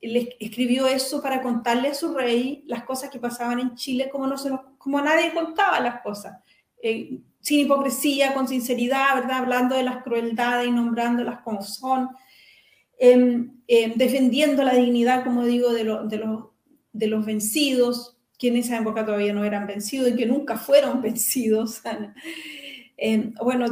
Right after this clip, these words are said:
defendiendo la in-, de, la dignidad de los indígenas, em, y, y, em, contándolo desde la emoción, desde lo vivido. O sea, eso,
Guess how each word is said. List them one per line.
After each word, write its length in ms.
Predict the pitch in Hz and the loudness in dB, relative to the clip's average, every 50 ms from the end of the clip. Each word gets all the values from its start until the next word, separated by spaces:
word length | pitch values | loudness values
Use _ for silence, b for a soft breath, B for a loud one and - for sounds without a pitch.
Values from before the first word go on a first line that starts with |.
| 214 - - | -4 -6 -6
defendiendo 420 | - 233 262 247 233 247 247 240 262 | -4 -2 0 2 2 2 2 2 2
la 140 | 262 247 233 | 2 2 2
in-, 220 | 220 220 220 220 | 2 0 0 -2
de, 340 | - 220 214 220 208 208 - - | -4 -6 -4 -4 -4 -4 -6 -6
la 100 | 208 214 | -4 -4
dignidad 420 | 208 208 208 208 208 214 220 233 | -2 -2 -2 -2 0 0 0 0
de 60 | 233 220 | -2 -2
los 160 | 220 214 214 | -2 -4 -4
indígenas, 600 | 208 202 208 285 302 - - 302 294 294 311 320 - - b b b b b b b b b _ _ _ - | -4 -4 -4 -4 -6 -4 -4 -4 -4 -4 -4 -8 -10 -14 b b b b b b b b b _ _ _ -2
em, 540 | 240 240 240 240 233 233 233 233 233 226 - _ _ _ _ _ _ _ _ _ _ _ _ _ _ _ _ _ _ _ _ _ _ _ _ - | 2 4 6 6 6 4 2 0 -2 -6 -8 _ _ _ _ _ _ _ _ _ _ _ _ _ _ _ _ _ _ _ _ _ _ _ _ 0
y, 340 | 247 247 247 240 240 240 233 233 233 233 233 233 220 214 208 202 196 - - - - _ _ _ _ _ _ _ _ _ _ _ _ _ _ _ _ _ _ _ _ _ _ _ _ _ _ _ _ _ _ _ _ _ | 2 2 4 6 6 6 4 4 4 2 2 2 2 0 0 -2 -6 -8 -12 -18 -20 _ _ _ _ _ _ _ _ _ _ _ _ _ _ _ _ _ _ _ _ _ _ _ _ _ _ _ _ _ _ _ _ _
y, 580 | - 240 233 233 226 226 226 226 226 220 220 - | -4 -2 -2 -2 -2 -4 -6 -6 -6 -8 -8 -4
em, 320 | - 226 220 214 - - | -2 0 0 -2 -2 -6
contándolo 800 | - - 269 240 - - 285 302 302 302 302 359 330 330 381 320 | -2 0 0 2 2 2 2 4 4 4 4 2 2 0 0 0
desde 320 | 240 269 294 285 311 302 | 0 0 -2 0 -2 -2
la 120 | 277 269 262 | -2 0 0
emoción, 760 | 262 254 247 240 - - - 302 294 269 226 220 233 - - _ _ - | 0 0 0 -2 -4 -4 -2 -2 0 0 0 0 -2 -4 -8 _ _ -12
desde 280 | 214 247 269 247 269 | -6 -4 -2 -2 0
lo 120 | 254 254 247 | 2 2 2
vivido. 500 | 240 240 233 226 269 277 277 208 185 175 | 2 2 0 0 0 0 0 0 -2 -6
O 560 | - - - _ _ _ _ _ _ _ - | -8 -12 -18 _ _ _ _ _ _ _ -8
sea, 140 | - 262 - | -6 -4 -4
eso, 200 | 277 - - | -4 -2 -2